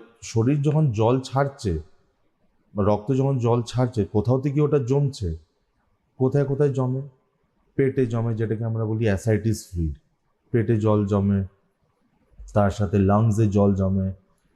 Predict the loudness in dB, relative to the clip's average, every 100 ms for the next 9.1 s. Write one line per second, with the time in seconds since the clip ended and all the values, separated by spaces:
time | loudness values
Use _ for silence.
0 | _ _ _ _ 0 2 2 2 2 2
1 | 0 0 -2 -4 -8 _ _ _ _ _
2 | _ _ _ _ _ 0 2 4 4 2
3 | -2 _ 0 2 4 4 2 2 2 0
4 | 0 0 0 2 2 2 2 2 0 2
5 | 2 0 0 2 2 0 0 0 -2 -6
6 | -2 2 2 0 -2 -6 -4 0 0 0
7 | 0 0 0 0 0 0 0 -2 -4 0
8 | 0 0 -4 -6 0 2 2 2 2 2